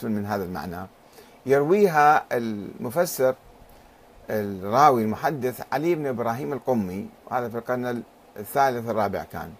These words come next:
أن النبي صلى الله عليه وسلم لما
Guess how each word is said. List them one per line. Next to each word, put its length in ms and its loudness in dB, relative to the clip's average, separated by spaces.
أن 160 4
النبي 560 4
صلى 240 2
الله 280 6
عليه 180 0
وسلم 400 -2
لما 560 0